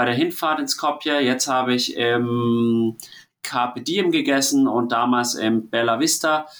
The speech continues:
Leider habe ich dann auch wieder nicht allzu viel von Skopje gesehen, weil mir das Wetter auch einfach zu blöd war und ich auch kaputt war. Dann habe ich auch lieber es vorgezogen,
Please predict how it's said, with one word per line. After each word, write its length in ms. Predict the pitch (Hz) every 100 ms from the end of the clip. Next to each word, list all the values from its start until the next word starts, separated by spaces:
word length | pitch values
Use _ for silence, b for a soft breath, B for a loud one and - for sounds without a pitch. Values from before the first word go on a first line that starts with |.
| B -
Leider 320 | 123 160 160
habe 120 | 151
ich 60 | 147
dann 140 | 147
auch 120 | 147
wieder 160 | 143 143
nicht 240 | 143 - -
allzu 260 | 139 160 160
viel 220 | 156 151
von 160 | 156
Skopje 400 | 139 - 143 -
gesehen, 420 | 139 131 135 147 139
weil 120 | 131
mir 80 | 131
das 180 | 131
Wetter 260 | 123 135 143
auch 80 | 135
einfach 520 | 117 - 131 156 -
zu 180 | - 127
blöd 320 | 127 156 -
war 340 | 151 151 151 B B B
und 80 | 120
ich 160 | 117 135
auch 160 | 127
kaputt 420 | - - 175 170
war. 340 | 165 160 160 B B B
Dann 160 | - 127
habe 120 | 131
ich 140 | 131 127
auch 220 | 127 127
lieber 220 | 135 139
es 140 | 131
vorgezogen, 840 | - 135 135 131 135 131 127 123